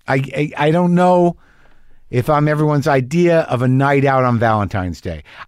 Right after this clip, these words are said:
I would say that really, I, if you know me and you wanna hang out with me on Valentine's Day with your partner,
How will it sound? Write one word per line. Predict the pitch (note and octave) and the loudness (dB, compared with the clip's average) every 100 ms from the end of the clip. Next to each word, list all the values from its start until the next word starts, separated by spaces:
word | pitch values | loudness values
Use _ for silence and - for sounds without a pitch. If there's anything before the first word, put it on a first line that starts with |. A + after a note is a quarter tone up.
| - | -2
I | |
would | D3+ D#3+ | 0 0
say | - F#3+ F3+ | 0 0 2
that | D#3+ D3+ - C3 | 2 -2 -4 -10
really, | B2 B2 F#3 A3+ A3+ A3 - - _ - _ - - _ _ _ _ | -4 2 2 4 2 0 -4 -20 _ -20 _ -20 -20 _ _ _ _
I, | E3 E3+ - - - | -4 -4 -12 -20 -10
if | - E3+ | -4 -2
you | F#3 D3 | 0 2
know | E3+ C4 | 2 2
me | C4 B3+ A#3+ - | 4 2 2 0
and | F3 E3 E3 E3 D3+ | -4 -2 0 -2 -2
you | A#2+ | -2
wanna | C3 F#3 | 0 0
hang | E3+ F3 F3 | 0 -2 0
out | F3 | -2
with | E3 D#3 | -2 -2
me | D#3+ D#3 C#3+ - - | 0 -2 -4 -14 -6
on | A#2+ | -2
Valentine's | C#3 D#3 D3+ D#3 D3 | 0 0 0 0 -2
Day | C#3 D3+ D3 | 0 0 2
with | B2+ A#2+ A#2+ | 2 -2 -2
your | A2 G2+ | -6 -4
partner, | - E3+ D#3+ D#3 D3 | -2 -2 0 -2 -2